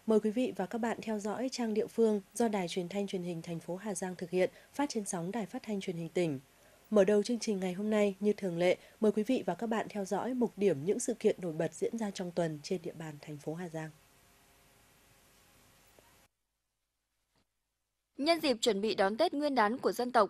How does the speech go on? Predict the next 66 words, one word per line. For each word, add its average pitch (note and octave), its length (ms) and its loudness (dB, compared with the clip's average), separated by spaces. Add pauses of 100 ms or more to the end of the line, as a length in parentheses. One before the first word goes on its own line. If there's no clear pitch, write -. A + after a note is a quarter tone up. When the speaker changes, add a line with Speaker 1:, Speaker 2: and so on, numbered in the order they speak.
Speaker 2:
và A#3+ 240 8
chào A#3 200 2
đón G#3 200 4
Xuân D4 220 2
Ất F4+ 160 2
Mùi B3 220 4
hai B3+ 160 -2
nghìn A3+ 160 0
không A#3+ 160 -2
trăm B3 160 0
mười G3+ 120 2
lăm, A#3 240 6 (380)
đồng B3+ 240 4
chí A#3+ 220 0
Đàm B3 220 6
Văn C#4+ 180 2
Bông, C#4+ 260 6 (200)
Phó C4+ 180 8
Bí C4 160 2
thư D#4+ 160 0
Tỉnh G#3+ 200 -2
ủy, G#3+ 260 2 (180)
Chủ B3 180 -2
tịch B3 120 2
Ủy A3 120 0
ban C4+ 200 0
Nhân C#4 100 -4
dân C#4 180 -2
tỉnh G#3+ 260 2
đã G#3 120 4
đến A3 200 0
chúc E4 220 -2
Tết F4+ 320 0
Đảng G#3+ 200 4
bộ G#3+ 140 0
và G3+ 120 -4
nhân B3+ 180 -2
dân C4+ 180 0
thành G#3+ 140 -4
phố F3+ 160 -6
Hà A3 200 -6
Giang. A3+ 300 6 (640)
Chủ C#4 180 2
tịch C4 180 2
Đàm A#3+ 220 10
Văn C#4 200 4
Bông C#4 200 4
đánh A#3+ 140 0
giá A#3 140 2
cao C#4 260 2
những B3 180 0
kết F4 200 -6
quả A3 200 4
mà F#3 140 2
Đảng F#3 200 0
bộ G#3 220 2 (280)
và A#3+ 160 6
nhân D4 180 -2
dân D4+ 160 2
thành A3+ 140 -2
phố F#3 140 -2
Hà B3 180 -4
Giang A#3+ 260 0
đã A3+ 100 2
đạt B3+ 180 -2
được G#3 220 0